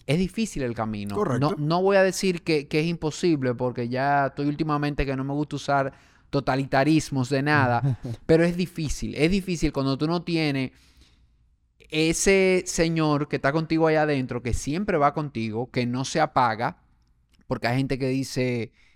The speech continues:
Speaker 1: que el ego hay que apagarlo, que hay que callarlo. No,
Speaker 2: No.
Speaker 1: no se apaga. Él siempre va ahí. Tú lo que tienes que aprender es relacionarte con él y a entender que todo momento él va al lado de ti. Tú lo que no puedes dejar es que se te vaya adelante.
Speaker 2: Correcto.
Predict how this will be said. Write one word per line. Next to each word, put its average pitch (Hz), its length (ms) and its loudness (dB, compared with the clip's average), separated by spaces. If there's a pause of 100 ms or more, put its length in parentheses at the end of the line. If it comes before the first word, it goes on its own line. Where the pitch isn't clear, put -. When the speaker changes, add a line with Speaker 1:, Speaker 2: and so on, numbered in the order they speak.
(160)
Speaker 1:
que 131 100 0
el 127 60 2
ego 139 180 2
hay 143 100 0
que 143 100 -2
apagarlo, 127 680 0
que 123 100 -6
hay 127 140 -4
que 135 160 -4
callarlo. 131 580 0
No, 123 400 -4
Speaker 2:
No. 113 160 -4
Speaker 1:
no 127 160 -4
se 143 140 -8
apaga. 131 460 -2
Él 123 200 -4
siempre 143 380 -2
va 139 80 4
ahí. 139 120 2
Tú 139 160 -4
lo 151 120 -2
que 156 60 -12
tienes 156 180 -8
que 151 60 -2
aprender 139 320 -4
es 135 60 -10
relacionarte 135 600 -4
con 120 180 -4
él 95 220 -8 (560)
y 131 180 0
a 135 60 2
entender 135 500 -2
que 151 140 0
todo 160 240 0
momento 147 420 -2
él 127 100 -2
va 143 100 2
al 127 300 -4
lado 139 180 2
de 151 120 0
ti. 113 260 -8
Tú 160 120 -4
lo 185 100 0
que 156 80 -2
no 156 140 -2
puedes 151 200 2
dejar 143 180 2
es 143 40 -4
que 147 80 -4
se 143 160 -8
te 143 80 -2
vaya 135 240 -2
adelante. 127 480 -4 (140)
Speaker 2:
Correcto. 156 500 -2